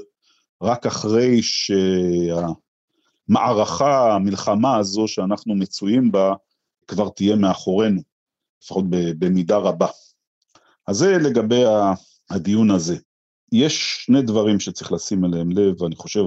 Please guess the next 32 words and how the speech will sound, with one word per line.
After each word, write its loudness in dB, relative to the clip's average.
אבל 0
כהליכים -2
נוספים. -10
אחד, 0
זה -6
כמו -2
שציינו, 2
הנושא -2
הזה 2
של 0
ה-, -2
מה 0
יקרה 0
בעוד 2
חודש, -2
שישראל -4
תגיש -4
את -6
הדוח, 0
האם 2
הדרום 0
אפריקאים 0
ינסו 0
לחזור 2
לבית 2
הדין, 2
ו-, -2
ו-, -6
שם, 2
אה, 4
צריך -2
לעקוב. -4